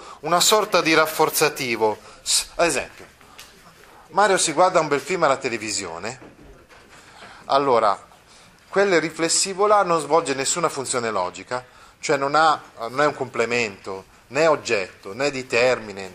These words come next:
né niente. In un certo senso è una espressione della forma della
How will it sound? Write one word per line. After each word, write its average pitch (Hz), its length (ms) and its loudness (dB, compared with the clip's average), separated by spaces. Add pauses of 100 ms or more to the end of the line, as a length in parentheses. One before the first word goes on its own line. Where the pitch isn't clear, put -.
né 113 140 -8
niente. 104 480 -12 (680)
In 131 100 -12
un 143 80 -8
certo 160 280 0
senso 175 760 0
è 120 100 -8
una 117 480 0
espressione 143 500 -2
della 123 180 4
forma 135 320 0 (480)
della 117 640 4